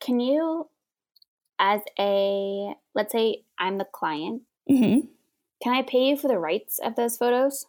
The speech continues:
Speaker 2: You can, but it's gonna be a lot more expensive than it will be for, um, like, a photo shoot with edited images. The reason being is you're now buying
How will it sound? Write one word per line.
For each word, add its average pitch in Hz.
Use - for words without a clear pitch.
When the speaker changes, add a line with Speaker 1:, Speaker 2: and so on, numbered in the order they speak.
Speaker 2:
You 220
can, 220
but 233
it's 196
gonna 208
be 208
a 190
lot 180
more 185
expensive 175
than 180
it 170
will 175
be 170
for, 165
um, 160
like, 180
a 165
photo 156
shoot -
with -
edited -
images. -
The 214
reason 208
being 196
is 202
you're 190
now 185
buying 170